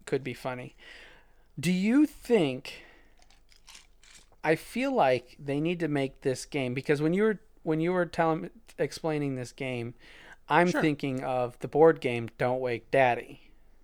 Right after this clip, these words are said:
Speaker 1: Now,
Speaker 2: Okay, is this
Speaker 1: hear
Speaker 2: a
Speaker 1: me
Speaker 2: much
Speaker 1: out
Speaker 2: more
Speaker 1: on
Speaker 2: kinky
Speaker 1: this.
Speaker 2: game now? <laughs>
Speaker 1: No.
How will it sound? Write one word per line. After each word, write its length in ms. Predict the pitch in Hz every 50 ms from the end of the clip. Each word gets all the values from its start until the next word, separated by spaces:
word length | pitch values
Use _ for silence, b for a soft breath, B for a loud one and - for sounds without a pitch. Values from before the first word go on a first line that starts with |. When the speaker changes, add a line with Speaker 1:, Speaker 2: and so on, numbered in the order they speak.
| _ - - - - b b b b b b b b b b b b b b b
Speaker 1:
Now, 260 | 143 143 147 143 127
Speaker 2:
Okay, 320 | 117 - 120 113 127 156 165
is 160 | - 139 151 139
this 120 | 147 147
Speaker 1:
hear 80 | 135 139
Speaker 2:
a 20 |
Speaker 1:
me 80 | 135 143
Speaker 2:
much 80 | 135
Speaker 1:
out 220 | 143 160 165 160 143
Speaker 2:
more 60 | 123
Speaker 1:
on 60 | 117
Speaker 2:
kinky 200 | 143 151 117 180
Speaker 1:
this. 80 | - -
Speaker 2:
game 240 | 190 190 196 202
now? 260 | 202 208 208 226 269 262 - - -
<laughs> 160 | - - -
Speaker 1:
No. 420 | 160 151 147 131 117 117 127 139